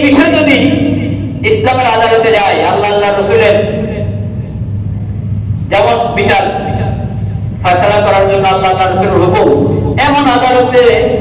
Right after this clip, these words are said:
গেলে এখানে আমার স্বার্থ উদ্ধার হবে, আমার স্বার্থ কি হবে? উদ্ধার হবে।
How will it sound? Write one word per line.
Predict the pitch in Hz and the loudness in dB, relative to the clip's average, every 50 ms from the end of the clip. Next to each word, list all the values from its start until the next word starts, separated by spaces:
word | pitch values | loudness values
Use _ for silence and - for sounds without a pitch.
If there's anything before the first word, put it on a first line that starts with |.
| - - - - | -2 -4 -2 0
গেলে | - - - - 185 - - - - - - - - - - - - - - - - - - - - - - - 302 320 | 0 2 2 4 4 2 2 2 0 0 -2 -4 -2 -2 -2 -2 -2 -4 -4 -4 -6 -6 -6 -6 -6 -6 -2 0 2 2
এখানে | - - 269 262 - - - - - - - - - - - - - - - - | 2 2 2 2 2 2 2 2 0 0 -2 -2 -2 -2 -2 -4 -4 -2 -2 0
আমার | - - - - | 2 2 2 2
স্বার্থ | - - - - 196 202 - | 2 2 0 0 0 0 2
উদ্ধার | 190 - - - 190 | 2 2 2 2 0
হবে, | 180 - - - - - - - - - - - - - - - - - - - - - - | 0 -2 -2 -2 -4 -4 -4 -6 -6 -6 -6 -6 -6 -6 -6 -6 -6 -6 -6 -6 -6 -4 -2
আমার | 160 180 220 226 | 0 0 2 2
স্বার্থ | 214 - - - 269 262 | 2 0 0 0 2 2
কি | 254 247 | 2 4
হবে? | 240 226 - - - - - - - - - - - - - 165 | 4 2 2 2 0 0 -2 -4 -2 -4 -4 -4 -4 -4 -4 -4
উদ্ধার | 160 - 151 - - | -4 -2 -2 -2 -2
হবে। | - - | -4 -4